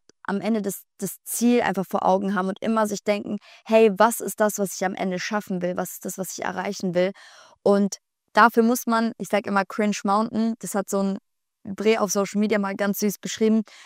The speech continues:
Er meinte so, es gibt diesen Berg und wenn man unten quasi nach oben guckt, dann sieht man so diesen Gipfel und unten erwarten quasi die Leute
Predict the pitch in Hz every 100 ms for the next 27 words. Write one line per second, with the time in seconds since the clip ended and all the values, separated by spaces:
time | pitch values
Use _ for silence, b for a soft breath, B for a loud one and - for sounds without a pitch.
0 | B - 196 202 208 202 196 - 196 196
1 | 175 160 190 196 220 - B B - 190
2 | 190 190 208 226 - 214 214 214 b b
3 | _ _ _ _ - 196 185 196 170 -
4 | 226 240 220 208 196 190 214 196 190 180
5 | 175 185 240 240 - 247 254 - _ _
6 | _ _ _ _ _ - 196 - - 214
7 | 233 208 208 208 190 185 202 - 214 202
8 | 185 180 180 196 202 202